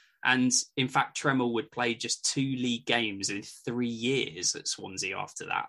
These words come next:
before bowing out of football altogether. So it was very much the thinking of Laudrup that Tremmell was there when required.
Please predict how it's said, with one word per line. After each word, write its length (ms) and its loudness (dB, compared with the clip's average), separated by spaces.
before 340 -8
bowing 380 4
out 260 -2
of 100 -10
football 540 -8
altogether. 680 -2
So 380 4
it 120 2
was 160 4
very 300 2
much 420 0
the 80 0
thinking 540 2
of 120 -2
Laudrup 680 -4
that 140 -2
Tremmell 480 4
was 220 2
there 240 4
when 320 2
required. 640 0